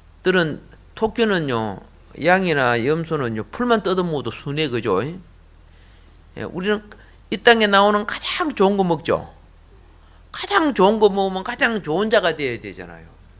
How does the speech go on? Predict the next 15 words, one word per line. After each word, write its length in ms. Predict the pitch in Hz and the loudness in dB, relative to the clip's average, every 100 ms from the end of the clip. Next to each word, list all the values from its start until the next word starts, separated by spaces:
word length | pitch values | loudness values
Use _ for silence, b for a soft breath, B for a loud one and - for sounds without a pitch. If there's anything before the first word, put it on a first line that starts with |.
| - - - - - | -20 -20 -20 -20 -20
네. 340 | 117 113 104 - - - - - - - - - - | -18 -16 -18 -20 -20 -20 -20 -20 -20 -20 -20 -20 -18
그런데 460 | - 247 240 208 180 | -4 0 4 4 2
가장 520 | 254 339 - 370 320 | 0 0 0 -2 -2
좋은 260 | 214 226 247 | 2 4 4
거 60 | |
먹고 320 | 233 247 240 214 | 0 0 0 0
가장 320 | 247 247 226 | 2 0 0
악한 320 | 226 - 254 | 0 -2 0
자가 180 | 226 208 | 0 0
된다면은 680 | 190 190 180 170 180 240 294 - - - - - - - - - - - | 0 -2 -2 -2 -2 -2 -4 -12 -20 -20 -20 -20 -20 -20 -20 -20 -20 -12
하나님이 400 | 208 196 175 156 | -4 -4 -4 -8
창조 380 | - 156 165 165 | -10 -8 -6 -6
목적에서 880 | 175 170 175 156 131 139 127 104 - - - - - - - - - - | -6 -8 -8 -6 -6 -6 -10 -10 -16 -20 -20 -20 -20 -20 -20 -20 -16 -8
벗어나는 520 | 214 175 131 101 90 | -4 -2 -4 -6 -8
거죠. 500 | 78 90 135 185 | -8 -4 -4 -4